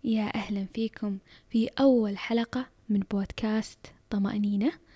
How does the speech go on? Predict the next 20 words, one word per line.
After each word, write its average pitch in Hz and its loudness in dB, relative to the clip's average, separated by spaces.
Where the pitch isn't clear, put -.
معاي 220 4
أنا 214 4
مها 202 2
العازمي، 208 6
متحمسة 254 4
وبنفس 208 0
الوقت 208 0
متوترة. 185 0
إن 220 -2
شاء 233 2
الله 339 4
في 320 8
مواضيع 233 8
كثيرة 214 0
في - -8
بالي 196 0
أحب 208 -4
أطرحها 208 -4
في - -6
البودكاست. 247 -2